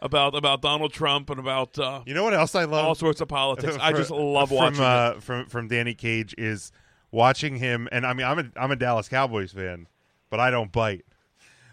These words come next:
Speaker 2: The guy <laughs> trolls the shit out of Cowboys fans every week, and, like, the same people just bite the hook week after week after week. And,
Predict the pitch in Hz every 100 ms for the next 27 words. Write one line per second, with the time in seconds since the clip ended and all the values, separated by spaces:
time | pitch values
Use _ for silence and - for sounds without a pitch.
0 | _ _ - 131 131 156 160 - - 180
1 | 185 175 185 - 165 165 147 131 147 139
2 | 147 147 135 151 151 135 139 143 127 135
3 | 143 135 131 127 120 113 - 127 127 127
4 | 131 - _ _ _ - 143 135 123 113
5 | - 127 104 98 - _ - 151 156 -
6 | 131 139 117 - - 113 143 156 - _
7 | - 131 - 127 117 127 131 - 127 120
8 | 120 117 123 107 - _ _ _ - 131
9 | 127